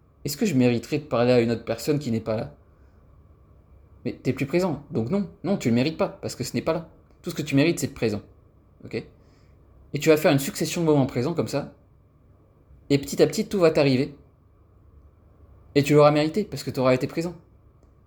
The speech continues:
Et la vie, elle va vo-, beaucoup plus récompenser ceux qui suivent leur cœur, ceux qui ont la foi, justement, ceux qui sont présents, et ceux qui avancent comme ça depuis l'intérieur, dans la joie, tout simplement, que ceux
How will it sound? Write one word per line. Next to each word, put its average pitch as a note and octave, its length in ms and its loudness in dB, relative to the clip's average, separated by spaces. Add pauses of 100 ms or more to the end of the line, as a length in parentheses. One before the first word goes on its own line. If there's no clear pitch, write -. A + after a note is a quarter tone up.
(260)
Et C#3 100 2
la D#3 120 8
vie, F#3 160 2
elle C#3+ 80 4
va C3 60 6
vo-, E3+ 340 0
beaucoup F#3+ 320 -2
plus E3+ 200 -6
récompenser D3 540 -4
ceux C#3+ 140 -4
qui B2+ 120 -4
suivent D3 200 -4
leur D3 180 2
cœur, B2+ 240 -2 (840)
ceux C#3+ 160 0
qui C#3+ 100 -2
ont C3 80 6
la A#2+ 100 6
foi, - 400 0
justement, A2+ 420 -8 (460)
ceux - 140 -4
qui A#2+ 120 -6
sont A2+ 140 0
présents, C3+ 400 0 (760)
et A#2+ 60 -8
ceux C3+ 120 -2
qui B2 140 0
avancent A#2+ 220 2
comme B2+ 140 0
ça C#3 120 2
depuis - 140 -6
l'intérieur, A2+ 480 2 (720)
dans A2+ 140 -2
la G#2+ 80 2
joie, C3 340 -2
tout - 80 -16
simplement, G#2+ 380 -6 (1800)
que D3+ 120 2
ceux G3 380 2